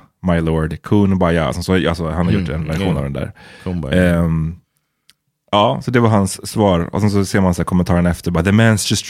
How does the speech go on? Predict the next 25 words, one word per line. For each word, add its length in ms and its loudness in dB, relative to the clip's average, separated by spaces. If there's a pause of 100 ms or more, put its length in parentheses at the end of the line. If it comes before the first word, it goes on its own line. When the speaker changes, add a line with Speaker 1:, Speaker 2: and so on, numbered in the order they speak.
Speaker 1:
fighting 300 0
for 120 -2
his 140 -2
family." 420 0
Och 180 -4
det 140 4
ser 220 0
jag 140 2
hela 320 0
tiden, 280 0
att 100 -8
så 80 -8
här, 100 0
"Oh, 100 0
he's 160 0
just 160 -2
trying 200 0
to 60 0 (600)
see 140 0
his 140 4
kids." 300 0
Och 60 0
man 100 2
bara, 120 2
"Men 200 0